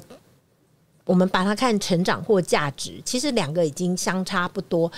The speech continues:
今年以来S M P的涨幅已经超越了纳斯达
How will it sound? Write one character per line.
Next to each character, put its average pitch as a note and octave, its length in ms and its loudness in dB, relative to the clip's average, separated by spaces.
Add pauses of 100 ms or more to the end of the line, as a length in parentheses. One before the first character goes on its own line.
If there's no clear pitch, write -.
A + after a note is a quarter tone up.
(160)
今 D#4+ 200 -2
年 A3 260 2
以 E3+ 80 -4
来 D#3 240 -8
S G3 260 -4
M F3+ 140 0
P G3 180 -8
的 E3+ 120 -4
涨 D3+ 280 -8
幅 D3 280 -10
已 D3 80 -12
经 F3+ 260 -6
超 F3 300 -6
越 F3 160 -2
了 D3+ 140 -6
纳 D#3 200 -8
斯 - 140 -14
达 - 200 -16